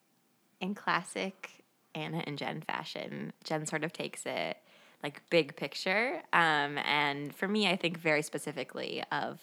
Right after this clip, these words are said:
Lost and Found in the school that I grew up at. Um,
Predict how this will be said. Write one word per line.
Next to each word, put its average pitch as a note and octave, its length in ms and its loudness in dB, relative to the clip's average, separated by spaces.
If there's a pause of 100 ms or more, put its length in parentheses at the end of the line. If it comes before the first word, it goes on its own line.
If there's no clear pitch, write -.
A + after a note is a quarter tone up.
Lost C3+ 300 -6
and D3 140 -10
Found - 480 -4
in C3+ 260 -6
the C3 60 -6
school D3 300 0
that - 120 -4
I C3+ 80 0
grew B2+ 180 -4
up - 200 -2
at. C3 260 4 (460)
Um, D#3+ 420 6